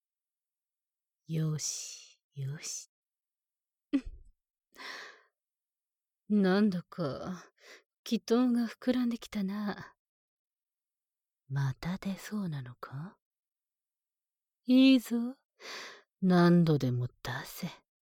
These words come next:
頭もおちんちんも、ずっとよしよしし続けてやるからな。よし、よし。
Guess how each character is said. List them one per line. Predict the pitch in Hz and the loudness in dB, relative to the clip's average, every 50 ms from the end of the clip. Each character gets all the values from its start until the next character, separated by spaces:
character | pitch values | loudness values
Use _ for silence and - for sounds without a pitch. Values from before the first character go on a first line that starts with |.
| _ _ _ _ _ _ _ _ _ _ _ _ _ _ _ _ _ _ _ _ _ _ - | _ _ _ _ _ _ _ _ _ _ _ _ _ _ _ _ _ _ _ _ _ _ -6
頭 | 170 175 165 - - 214 196 185 190 202 202 | -2 -2 0 0 2 0 0 2 2 0 0
も | 185 165 151 151 151 151 | 0 -2 -2 -4 -4 -6
お | 143 _ - | -8 _ -8
ち | - - 202 196 | -4 -2 -2 -2
ん | 196 - _ | -2 -4 _
ち | - - 175 160 | -10 -6 -4 -4
ん | 143 135 131 135 | -6 -6 -10 -12
も、 | 135 139 - _ - - - - - - - - _ _ _ _ - | -12 -14 -14 _ -20 -20 -20 -18 -18 -20 -20 -20 _ _ _ _ -2
ず | 220 202 196 - 254 | 0 0 4 6 4
っ | 247 - _ _ _ - | 4 4 _ _ _ -4
と | 254 247 | -2 0
よ | 233 226 240 254 | 0 2 0 -2
し | - - - 254 | -2 0 0 2
よ | 240 214 | 2 2
し | 180 - - - | 0 -4 -8 -8
し | - - - - 196 202 | -10 -12 -12 -12 -12 -4
続 | 233 233 | -4 -4
け | - - 226 | -4 -4 -8
て | - - 185 | -4 -4 -4
や | 180 180 | -4 -2
る | 180 214 | -4 -6
か | - - 233 214 | -6 -6 -6 -4
ら | 190 180 | -4 -4
な。 | 165 170 185 202 202 214 - _ _ _ _ _ _ _ _ _ _ _ _ _ _ _ _ _ _ _ _ - - - - - - - - - - - _ _ _ _ _ _ _ _ _ _ _ _ _ _ _ _ _ _ _ - | -6 -6 -6 -6 -6 -8 -10 _ _ _ _ _ _ _ _ _ _ _ _ _ _ _ _ _ _ _ _ -20 -20 -20 -20 -20 -20 -20 -20 -20 -20 -20 _ _ _ _ _ _ _ _ _ _ _ _ _ _ _ _ _ _ _ -8
よ | 175 180 175 165 165 170 | -2 0 0 2 0 0
し、 | 160 - - - - - - - - - _ _ _ _ _ _ _ _ _ | -4 -6 -6 -6 -6 -8 -8 -10 -14 -18 _ _ _ _ _ _ _ _ _
よ | - 147 147 156 165 | -12 -12 -12 -10 -10
し。 | - - - - - | -10 -10 -10 -10 -12